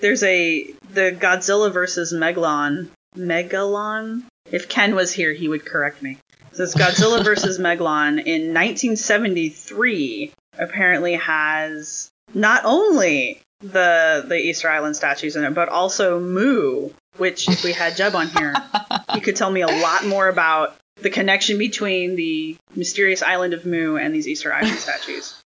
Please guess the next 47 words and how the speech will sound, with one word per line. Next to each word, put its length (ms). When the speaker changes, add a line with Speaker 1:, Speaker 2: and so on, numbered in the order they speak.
Speaker 1:
I 120
may 220
ask 280
him 80
about 280
that 140
next 220
time 160
I 80
have 200
him 120
on 100
the 100
air. 140
Just 140
be 60
Speaker 2:
Oh, 40
Speaker 1:
like, 160
"So, 120
Speaker 2:
please 360
Speaker 1:
hey, 60
Speaker 2:
do. 320
Speaker 1:
Jeb, 280
tell 120
me 120
about 220
that." 260
Speaker 2:
Yeah. 460
How 260
do 60
you 120
Speaker 1:
You 60
know, 80
Speaker 2:
like 360
Speaker 1:
all 180
about 300
the 60
Speaker 2:
Why 280
Speaker 1:
Easter 200
Island 220
Speaker 2:
and 80
Speaker 1:
statues 380
on 120
Speaker 2:
Mu? 360
Speaker 1:
Mu. 100
Speaker 2:
<laughs> 80
Speaker 1:
And 320